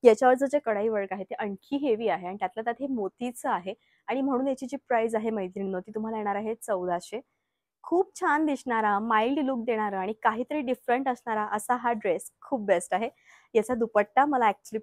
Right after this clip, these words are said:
personally खूप जास्त आवडला. पूर्णपणे जॉर्जेटचा याचा दुपट्टा आहे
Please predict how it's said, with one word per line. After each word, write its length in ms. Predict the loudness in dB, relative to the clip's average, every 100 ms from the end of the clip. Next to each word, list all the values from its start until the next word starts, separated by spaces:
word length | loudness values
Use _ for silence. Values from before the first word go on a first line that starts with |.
| 0
personally 360 | -2 -2 -8 -6
खूप 120 | -6
जास्त 260 | -4 -4 0
आवडला. 420 | 0 0 -4 -6 -8 _ _ _ _ _ _ 0
पूर्णपणे 580 | 2 4 2 0 0
जॉर्जेटचा 680 | 0 4 6 6 4 2 2
याचा 120 | -2 0
दुपट्टा 500 | -2 -4 -8 -4 -4
आहे 220 | -2